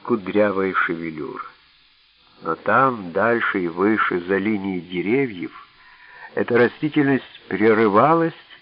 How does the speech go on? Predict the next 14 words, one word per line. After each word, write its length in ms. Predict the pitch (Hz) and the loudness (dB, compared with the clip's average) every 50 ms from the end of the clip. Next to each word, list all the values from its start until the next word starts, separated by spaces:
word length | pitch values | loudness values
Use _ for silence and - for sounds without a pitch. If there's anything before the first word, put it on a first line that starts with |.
| _ - | _ -10
зияющими 880 | - 90 85 92 101 101 113 135 147 147 143 135 - - - 127 127 127 | -8 -6 -4 -2 0 4 4 4 4 4 0 -2 -6 -6 -6 -4 -2 -2
на 120 | 120 113 101 | -2 -2 -2
земле 440 | 90 101 101 95 95 107 120 117 110 | 0 -2 -2 0 2 2 4 4 4
ранами, 600 | 101 107 110 107 107 101 92 90 82 76 73 - - _ - - - - - - - - - - | 4 4 4 6 4 4 2 -2 -6 -8 -12 -18 -18 _ -20 -20 -20 -20 -20 -20 -20 -20 -12 -6
оставшимися 920 | - 135 127 - - 139 139 127 113 - 123 113 110 104 - - 113 110 - - - - - - - | -6 -6 -4 0 2 2 4 4 2 0 0 -2 -2 -2 2 2 2 2 2 -4 -20 -20 -20 -12 -8
от 220 | - 104 - - | -8 -8 -6 -2
возвышавшегося 1080 | - 101 101 90 85 95 95 92 - - 113 117 110 - - 107 98 98 98 - - 98 | 2 2 2 2 2 0 0 0 2 2 2 2 2 0 0 0 0 -2 -2 -4 -8 -10
здесь 280 | 90 87 90 95 92 - - | -8 -4 -2 -2 -2 -4 -4
когда-то 600 | - 85 80 78 90 101 110 113 - - 110 104 - - - - - _ - | -6 -6 -6 -4 -2 -2 -2 -2 0 0 -2 -2 -2 -8 -20 -20 -20 _ -10
большого 520 | - 92 90 90 - - 113 110 107 110 107 - - | -4 -2 -2 0 0 0 2 2 2 0 -4 -6 -10
строения. 680 | - 117 120 127 135 135 120 90 82 82 76 69 58 - _ _ _ _ _ _ _ _ _ _ _ _ _ _ - | -8 -4 -4 -2 -2 0 -2 -2 -4 -6 -10 -12 -14 -14 _ _ _ _ _ _ _ _ _ _ _ _ _ _ -8
На 80 | - 101 | -2 0
его 220 | 101 98 90 98 | 0 0 2 0
месте 640 | 90 87 92 127 170 175 - - - - - 71 73 | -2 -2 -2 -2 -2 -2 -2 -8 -20 -16 -12 -12 -12